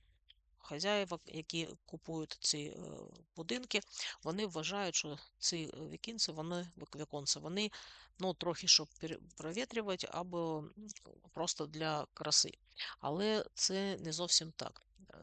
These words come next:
ми з вами розуміємо, що якщо ураган, то це дуже сильний вітер. І швидкість руху в цьому випадку,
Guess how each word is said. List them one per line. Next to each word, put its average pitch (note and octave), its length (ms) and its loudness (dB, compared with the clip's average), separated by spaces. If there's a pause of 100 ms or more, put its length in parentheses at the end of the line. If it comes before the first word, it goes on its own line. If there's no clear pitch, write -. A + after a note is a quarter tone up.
(120)
ми F3+ 160 0
з - 120 6
вами F#3+ 200 0
розуміємо, F3+ 600 -2
що - 140 0
якщо E3 300 2
ураган, F3+ 500 -4
то - 120 -8
це G#3 480 2
дуже F3 240 -4
сильний D#3 400 0
вітер. - 340 -10 (840)
І E3+ 80 -4
швидкість F#3 520 6
руху F3 240 -2
в F#3+ 60 -12
цьому G3+ 300 4
випадку, G#3 520 -8